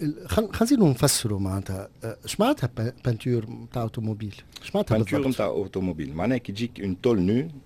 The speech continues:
Speaker 2: ورقة متاع طولة ناخذوا ان اليمون فارغ باش تعمل له كوش انتي كوروزيون. اول حاجه تعمل في ال، في ال، على الطول نو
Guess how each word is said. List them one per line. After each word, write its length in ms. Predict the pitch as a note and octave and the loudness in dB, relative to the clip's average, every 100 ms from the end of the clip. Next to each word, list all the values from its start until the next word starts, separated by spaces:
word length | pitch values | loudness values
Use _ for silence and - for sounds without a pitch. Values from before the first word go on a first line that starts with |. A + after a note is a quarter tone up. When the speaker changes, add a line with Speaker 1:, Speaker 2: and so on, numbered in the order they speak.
| - - - - - - | -18 -18 -18 -20 -4 4
Speaker 2:
ورقة 280 | B2 - | 4 4
متاع 180 | E2+ D#2 | -2 -2
طولة 260 | C#2+ F2+ A#2 | -2 0 2
ناخذوا 380 | A2+ - F2 F#2 | 0 0 0 4
ان 80 | |
اليمون 460 | F#2 F#2 F#2 F2+ D2 - - | 6 6 6 4 0 -12 -4
فارغ 260 | G#2 G#2 A2 - - - - - - - - | 2 4 2 -2 -20 -18 -18 -18 -12 -10 -4
باش 120 | F#2+ | 2
تعمل 240 | A#2 C3 D#3 | 6 6 6
له 80 | |
كوش 460 | C#3+ F3+ E3+ - - - - - - - | 2 4 4 2 -6 -12 -20 -20 -2 6
انتي 220 | B2+ D3+ | 6 6
كوروزيون. 500 | C3 B2+ A#2 G2 E2+ - - | 6 8 8 6 4 2 4
اول 240 | B2+ A#2 | 6 6
حاجه 240 | - B2 A#2+ | 4 4 4
تعمل 420 | - G#2+ G#2+ F#2+ | 0 2 2 0
في 60 | |
ال، 400 | G2 F#2+ F#2 F2+ | -2 0 0 -2
في 60 | F2 | -4
ال، 80 | F2+ F2 E2 - - | -8 -8 -12 -14 -2
على 140 | G2 | 2
الطول 300 | - G2 F#2+ | 4 6 6
نو 140 | F2 | 6